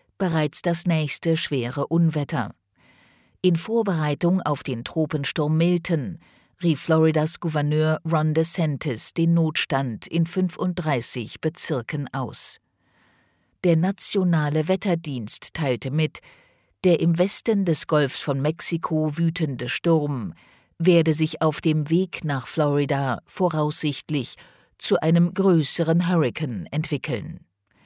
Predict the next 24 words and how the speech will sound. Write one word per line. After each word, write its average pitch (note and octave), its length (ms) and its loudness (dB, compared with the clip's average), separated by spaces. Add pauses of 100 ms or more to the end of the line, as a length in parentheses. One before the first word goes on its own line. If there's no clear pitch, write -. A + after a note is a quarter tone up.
(720)
Die G3 100 4
Region F3 640 4
leidet D#3+ 560 2
immer F#3+ 240 4
noch C#3+ 400 -2
unter E3 260 0
den C#3 200 -4
Folgen D#3+ 560 4
des E3+ 200 0
Sturms C3 480 -4
Helene, E3 540 0 (640)
der E3+ 120 6
dort E3+ 320 2
am D#3+ 160 0
sechsundzwanzigsten D#3 1120 -2
September C#3+ 760 0 (280)
als E3+ 220 0
Hurrikan F3 580 2
der A#2+ 160 -2
zweithöchsten D#3 880 0
Kategorie D3+ 840 -2
vier D3+ 600 0
gewütet C#3 520 -2
hatte. B2+ 320 -4